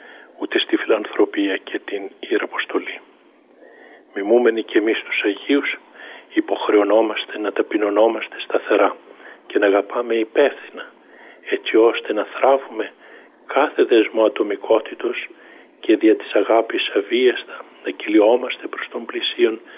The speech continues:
και να οδηγούμαστε έτσι στον Θεό, το πρότυπο των Αγίων, τον Πατέρα τους και Πατέρα μας.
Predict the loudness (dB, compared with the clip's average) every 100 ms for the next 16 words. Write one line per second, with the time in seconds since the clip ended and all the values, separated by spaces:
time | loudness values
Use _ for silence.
0 | -20 -20 -20 _ 2 4 4 2 -4 -2
1 | -2 -4 -4 -4 -6 -4 2 4 4 4
2 | 2 2 -6 -4 -4 -4 0 4 4 0
3 | -14 -20 -20 -20 -10 -4 -4 0 2 2
4 | 0 -2 0 0 -2 -6 -8 -10 -10 _
5 | _ -20 -18 -4 -2 0 0 4 4 4
6 | 2 -2 -10 -8 -6 2 2 2 -4 -8